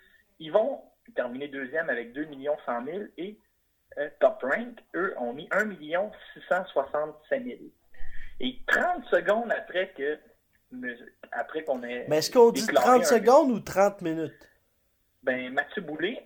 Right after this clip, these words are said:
Speaker 1: qui a téléphoné, l'excellent Mathieu Boulay du Journal de Montréal, a téléphoné, euh, Top Rank et eux, ils ont mentionné que c'était trente secondes. Ouais. Et, euh, Tom Brown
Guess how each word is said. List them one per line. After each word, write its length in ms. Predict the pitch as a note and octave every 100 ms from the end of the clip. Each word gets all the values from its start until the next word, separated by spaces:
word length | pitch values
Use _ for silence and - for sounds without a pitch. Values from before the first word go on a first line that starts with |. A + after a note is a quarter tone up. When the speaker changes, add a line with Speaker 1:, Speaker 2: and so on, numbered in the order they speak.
| _ - -
Speaker 1:
qui 80 | C#3
a 80 |
téléphoné, 760 | - C3 C3+ - B2 C3 F3+ B3+ - -
l'excellent 560 | C#3+ - - F3 F#3+ G#3+
Mathieu 260 | C#3 -
Boulay 240 | C3 C3 F3
du 60 |
Journal 240 | D#3 C3+ C3
de 40 |
Montréal, 400 | A2+ A#2+ D3+ F#3+ - - _ _
a 100 | - -
téléphoné, 720 | D3 D#3 - C#3+ E3+ G3 -
euh, 100 | B2+ -
Top 180 | A#2+ C#3+
Rank 300 | E3 G3 B2+
et 80 |
eux, 180 | D3 F#3
ils 80 | C#3
ont 120 | A#2+
mentionné 520 | B2 B2+ - A#2+ C#3
que 80 | E3+
c'était 260 | - A2+ -
trente 360 | - F3 G#3+ -
secondes. 360 | C#3 D3+ C#3+ - - C3+
Ouais. 80 | - _ _ _ - _ _ _ _ -
Et, 300 | D#3+ G3 - _ _ -
euh, 320 | C3+ - - - - A3+ A3+ - - - - -
Tom 180 | D3+ C#3
Brown 260 | D#3+ G#3